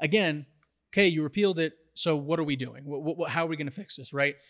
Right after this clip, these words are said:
So virtually, what we wanna do is kinda discuss the idea, and then we're gonna give you a pro,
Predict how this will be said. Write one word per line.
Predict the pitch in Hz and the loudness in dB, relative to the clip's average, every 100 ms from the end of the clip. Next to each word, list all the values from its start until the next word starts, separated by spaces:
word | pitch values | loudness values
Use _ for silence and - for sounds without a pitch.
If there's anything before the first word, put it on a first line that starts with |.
| _ - | _ -4
So | - 175 165 - | 4 4 4 0
virtually, | 165 190 214 214 190 180 160 | 0 2 4 2 0 -2 -6
what | 175 | -4
we | 185 | -2
wanna | 196 185 | -2 -2
do | 170 | -2
is | 160 | -2
kinda | 175 165 | -2 -4
discuss | 143 - 170 160 - - | -2 0 2 2 -2 -4
the | 156 143 | -2 0
idea, | 131 135 143 180 185 | 0 0 0 0 -2
and | |
then | 147 | -6
we're | 156 | -6
gonna | 160 | -6
give | 160 | -4
you | 160 | -4
a | 147 | -4
pro, | 160 151 | -2 -2